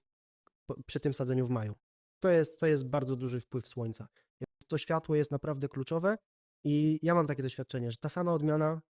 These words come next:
w różnym terminie sadzenia smakuje inaczej. Dużo osób też mówi, że te pomidory szklarniowe są niedobre, bo są z podłoży, bo one nie są z gleby. Nie do końca, bo jeśli ja zaczynałem pomidory glebowe uprawiać chyba szóstego kwietnia wtedy,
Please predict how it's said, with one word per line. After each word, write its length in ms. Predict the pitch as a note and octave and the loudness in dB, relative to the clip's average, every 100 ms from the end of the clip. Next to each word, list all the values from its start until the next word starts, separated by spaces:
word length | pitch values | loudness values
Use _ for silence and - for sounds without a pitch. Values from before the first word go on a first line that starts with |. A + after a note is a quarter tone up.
| _ | _
w 120 | C3+ | -8
różnym 480 | C#3 D3+ D3+ D3 C#3+ - _ | -4 0 2 2 0 -6 _
terminie 360 | - C3+ C#3 C3+ | -4 0 0 0
sadzenia 400 | C#3+ C3 C#3+ D3+ | -2 -2 -2 -2
smakuje 360 | C#3 - C#3+ | -4 -4 -4
inaczej. 580 | C#3 C3+ B2+ - E3+ A3 - _ _ _ _ | -2 0 -2 0 -2 -2 -8 _ _ _ _
Dużo 140 | E3+ F3+ | 2 2
osób 200 | E3+ - | 2 -4
też 180 | D3+ D#3+ | -4 0
mówi, 220 | D#3 D#3 | 0 0
że 120 | D3 | -2
te 120 | C#3+ | -2
pomidory 520 | C#3 C#3 C3+ D3+ D3 | -2 0 2 2 2
szklarniowe 540 | C3+ - C3+ C3 D#3 D3+ | 0 0 0 2 2 0
są 140 | C#3 | 0
niedobre, 420 | C3+ B2+ D3+ C#3 | 0 0 -2 -2
bo 100 | B2+ | -4
są 280 | B2+ C#3 C3+ | -6 -4 -4
z 480 | A#2+ B2 B2+ B2+ B2+ | -2 -2 -2 -2 -4
podłoży, 440 | C#3 C#3 C3 A2 | -2 0 0 -2
bo 260 | A2 A#2+ C3 | -4 -4 -2
one 140 | C3+ | 0
nie 80 | C#3+ | 0
są 180 | C#3 C3+ | 0 -4
z 40 | |
gleby. 380 | B2 C3 A2+ G#2+ - _ _ _ _ _ _ _ _ _ _ | -2 -2 -2 -8 -12 _ _ _ _ _ _ _ _ _ _
Nie 260 | F3+ G3+ G3+ | -2 2 2
do 100 | E3+ | 2
końca, 420 | - F3 F#3 G#3 | 2 0 0 -2
bo 100 | E3+ | 0
jeśli 240 | D#3+ D#3 D#3+ | -2 0 0
ja 80 | |
zaczynałem 720 | D3 D3 D#3 D3+ D3 C#3+ C#3+ - | 0 -2 0 2 2 2 0 -4
pomidory 400 | - C#3 C#3 D3 | -2 0 0 0
glebowe 600 | C3 C3+ C#3 C3 B2+ B2 B2 _ _ | -2 -2 -2 -2 -2 -2 -6 _ _
uprawiać 440 | C3 C#3 B2+ B2+ | -8 -4 -4 -6
chyba 160 | - B2+ | -8 -10
szóstego 320 | B2+ - B2+ | -8 -8 -10
kwietnia 320 | - D3+ D#3+ | -8 -6 -6
wtedy, 320 | D3+ F3 A3 | -6 -4 -4